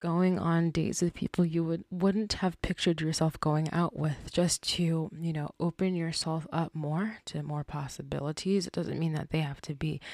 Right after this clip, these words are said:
the end all be all, but at the same time, it's good to open yourself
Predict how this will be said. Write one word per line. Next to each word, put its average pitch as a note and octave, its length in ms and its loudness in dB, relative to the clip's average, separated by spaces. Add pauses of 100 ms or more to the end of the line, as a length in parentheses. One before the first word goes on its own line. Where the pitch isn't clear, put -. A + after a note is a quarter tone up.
(300)
the D#3+ 140 2
end D#3 200 2
all C#3+ 160 0
be E3 240 0
all, D3 280 -2 (260)
but F3+ 300 8
at E3+ 180 -2
the D#3 80 -6
same C#3+ 320 -4
time, C3+ 460 -4 (1600)
it's F3+ 300 6
good D#3+ 420 2
to D3+ 400 0 (240)
open E3+ 360 -2
yourself D3+ 640 -4